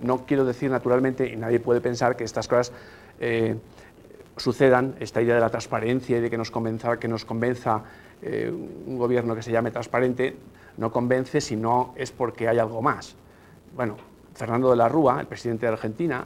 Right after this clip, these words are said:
en un tiempo en que estaba discutido su gobierno, se hizo poner una webcam en el despacho y entonces se veía todo lo que hacía.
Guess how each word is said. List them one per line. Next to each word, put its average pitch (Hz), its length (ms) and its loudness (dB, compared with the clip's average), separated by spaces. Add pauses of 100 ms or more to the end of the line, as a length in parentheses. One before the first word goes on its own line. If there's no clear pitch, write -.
en 113 120 -10
un 113 80 -6
tiempo 123 260 -4
en 117 60 -4
que 117 40 -8
estaba 120 320 4
discutido 120 640 -4
su 123 160 -4
gobierno, 131 520 4 (420)
se - 180 -2
hizo 117 160 0
poner 123 200 2
una 127 140 4
webcam 127 520 2 (200)
en 117 140 -2
el 110 100 0
despacho 139 460 0 (360)
y 110 40 -12
entonces 113 500 -6
se - 140 -6
veía 117 260 2
todo 131 120 2
lo 127 80 2
que 127 60 -4
hacía. 220 280 -8